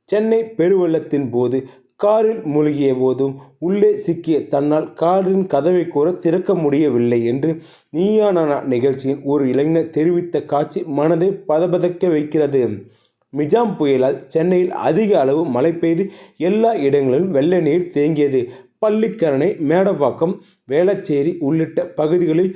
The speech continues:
நீரில் மூழ்கின. கிட்டத்தட்ட நான்கு அடி முதல் பதினைந்து அடி வரை தண்ணீர் தேங்கி மக்களை கதிகலங்க வைத்தது.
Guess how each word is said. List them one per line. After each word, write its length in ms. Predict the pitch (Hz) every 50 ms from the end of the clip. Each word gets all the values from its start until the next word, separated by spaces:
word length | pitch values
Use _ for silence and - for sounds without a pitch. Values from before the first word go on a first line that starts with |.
| - - - _
நீரில் 460 | - 156 170 202 220 208 208 220 214 214
மூழ்கின. 500 | 165 151 165 170 151 160 160 156 127 - - - - _ _
கிட்டத்தட்ட 720 | _ 196 208 196 - 233 220 - - 160 143 143 - 202 - -
நான்கு 480 | 160 143 143 160 196 214 214 196 -
அடி 220 | 147 143 143 165 160
முதல் 320 | 147 135 123 147 165 - - -
பதினைந்து 540 | - 165 170 196 208 214 226 214 190 151 151
அடி 240 | 135 139 147 170 170
வரை 220 | 151 147 156 190 190 -
தண்ணீர் 460 | - 160 170 190 202 214 202 180 -
தேங்கி 460 | - 160 156 151 160 156 196 214 208 - - - _ _
மக்களை 540 | 143 151 170 175 170 - 220 196 165 208 180
கதிகலங்க 640 | 147 143 143 143 190 185 175 180 185 185 202 202
வைத்தது. 720 | 185 185 185 - - 180 170 160 160 139 113 98 95 -